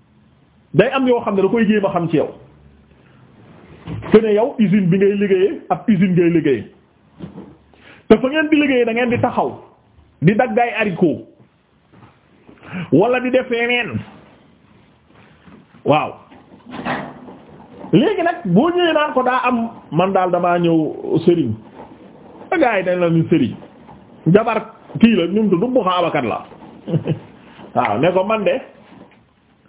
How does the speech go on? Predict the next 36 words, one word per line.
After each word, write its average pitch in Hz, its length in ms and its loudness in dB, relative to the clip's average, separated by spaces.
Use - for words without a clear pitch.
waaw, 127 220 -2
damaa 165 380 0
feebar, 160 360 -2
damaa 160 280 0
nangam 156 440 -2
bëggoon 160 340 0
daal 147 360 -2
ku 160 80 2
ma 165 120 0
ci 165 140 -2
kii. 135 280 0
Après 302 340 0
nag 294 140 -2
mu 302 140 0
fekk 339 280 -2
xam 285 180 -2
yooyu 277 180 4
yëpp 285 160 -4
ci 285 80 2
yow. 180 160 0
Que 214 100 6
ne 247 120 0
yow 240 180 0
fa 240 80 0
ngay 254 180 0
liggéey 240 280 0
da 226 80 -2
ngay 240 180 -2
taxaw. 214 320 -2
Taxaw 247 320 0
yu 247 100 2
metti 240 340 0
ngay 254 200 0
taxaw. 220 320 -2
Waaw, 165 320 -4
te 202 60 0